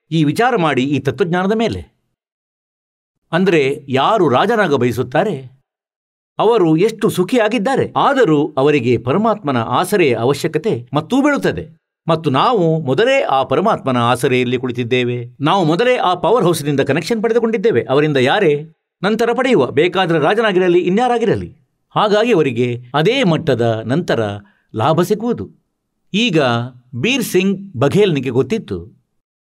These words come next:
ಯಾವಾಗ ಸಿಕಂದರ್ ಲೋಧಿ ಹೊರಡಲು ಹೇಳಿದ ಆ ಸಮಯದ ಸಮಯವೇನಿತ್ತು, ಅದು ಕಬೀರರು ಮನೆಯಲ್ಲಿ ಸಿಗುವಂಥದ್ದಲ್ಲ. ಸಂಜೆಯ ಸಮಯವಾಗಿತ್ತು. ಆ ಪರಮಾತ್ಮ ಕಬೀರರು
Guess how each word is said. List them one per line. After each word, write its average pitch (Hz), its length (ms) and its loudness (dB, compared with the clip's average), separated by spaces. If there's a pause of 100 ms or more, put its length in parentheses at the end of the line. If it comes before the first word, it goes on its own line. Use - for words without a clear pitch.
(1120)
ಯಾವಾಗ 185 540 0 (580)
ಸಿಕಂದರ್ 208 460 0
ಲೋಧಿ 139 320 2
ಹೊರಡಲು 170 380 2
ಹೇಳಿದ 127 220 0
ಆ 135 360 0
ಸಮಯದ 160 420 0
ಸಮಯವೇನಿತ್ತು, 131 1000 0 (960)
ಅದು 180 300 2
ಕಬೀರರು 156 680 0
ಮನೆಯಲ್ಲಿ 165 540 2
ಸಿಗುವಂಥದ್ದಲ್ಲ. 190 760 -2 (1400)
ಸಂಜೆಯ 220 500 2
ಸಮಯವಾಗಿತ್ತು. 214 680 0 (1500)
ಆ 214 240 2 (300)
ಪರಮಾತ್ಮ 170 640 0
ಕಬೀರರು 151 880 0